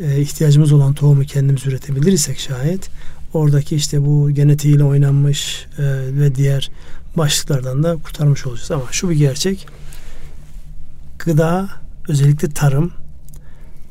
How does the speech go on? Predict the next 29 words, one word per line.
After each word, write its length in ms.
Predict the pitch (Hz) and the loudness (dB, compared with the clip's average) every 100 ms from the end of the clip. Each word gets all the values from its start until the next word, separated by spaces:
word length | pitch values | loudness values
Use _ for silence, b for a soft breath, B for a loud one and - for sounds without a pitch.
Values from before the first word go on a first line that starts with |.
| - | -4
başlı 480 | 147 147 - 214 190 | 0 0 0 0 2
başına 540 | 180 147 - 160 170 | 2 2 2 2 2
bir 120 | 156 156 | 2 4
ülkenin 640 | 151 143 151 151 170 160 | 2 2 2 4 4 2
gündeminde 680 | 143 151 151 147 143 147 151 | 6 6 8 8 6 6 6
olması 420 | 143 139 139 143 | 6 4 2 0
gereken, 640 | 139 131 127 - 160 165 | -2 -2 -6 -4 -4 -4
bütün 260 | 156 - 185 | -8 -4 -2
stratejik 760 | 170 - 160 147 143 143 147 - B B B B | 0 -2 -2 0 0 0 -4 -8 B B B B
hesaplamalarında 1000 | - 143 151 151 143 143 143 135 135 131 | 0 2 2 2 2 4 2 0 -2 2
bulunması 380 | 147 139 135 - | 4 6 2 -2
gereken 460 | 135 127 139 127 | -4 -4 -4 -4
bir 60 | 120 | -4
unsur. 420 | 120 113 - - - - B B B | -6 -8 -10 -14 -10 -10 B B B
Şimdi, 360 | - 185 202 240 - | -4 4 4 4 -4
e, 160 | 170 160 | -2 -2
son 200 | 151 180 | 2 2
zamanlarda 480 | 175 175 175 175 175 | 4 2 2 2 0
teknolojiyle 600 | 165 151 175 175 170 156 | -4 -2 -2 0 0 2
beraber 280 | 151 165 160 | 2 0 0
herkeste 460 | 165 147 147 165 | -2 -2 -4 -2
bir 180 | 170 - B B B | -4 -6 B B B
topraksız 520 | - 147 - 151 202 - | -4 -4 0 0 0 -2
tarım 320 | 151 156 147 | 0 4 4
merakı. 460 | 135 127 120 - - - - B B B B B | 2 -2 -8 -10 -12 -12 -12 B B B B B
Tamam, 280 | - 180 165 | -4 0 2
topraksız 460 | 143 143 147 147 - | 0 -2 0 0 0
tarım 260 | 156 143 | 0 2
yapalım. 320 | 139 - 175 | 2 2 -2